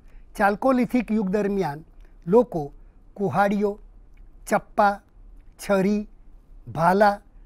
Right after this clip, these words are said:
માછલીઓ પકડવાના અંકોડાઓ એટલે કે હુક્સ, ટાંકણીઓ એટલે કે પિન્સ, મજબૂત દોરડા, સુથારની, સુથાર જે, સુથારના લોકો અત્યારે જે પ્રકારની વાપરે છે તે પ્રકારની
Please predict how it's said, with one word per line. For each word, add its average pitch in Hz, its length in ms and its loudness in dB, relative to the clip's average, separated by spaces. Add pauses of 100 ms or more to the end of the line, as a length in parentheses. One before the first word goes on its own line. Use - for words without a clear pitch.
(360)
માછલીઓ 202 560 -2
પકડવાના 190 640 -6
અંકોડાઓ 202 800 -2 (580)
એટલે 180 140 -6
કે 202 120 -2
હુક્સ, 185 480 -4 (480)
ટાંકણીઓ 202 580 -2
એટલે 175 140 -6
કે 180 120 -6
પિન્સ, 233 580 -4 (540)
મજબૂત 190 540 -2 (100)
દોરડા, 202 540 2 (960)
સુથારની, 202 720 0 (1600)
સુથાર 202 400 0
જે, 180 440 -12 (140)
સુથારના 208 440 0
લોકો 202 240 -4
અત્યારે 208 380 -2
જે 190 200 -4
પ્રકારની 190 600 -6 (340)
વાપરે 185 360 -2
છે 190 140 -8
તે 196 180 -4
પ્રકારની 185 560 -6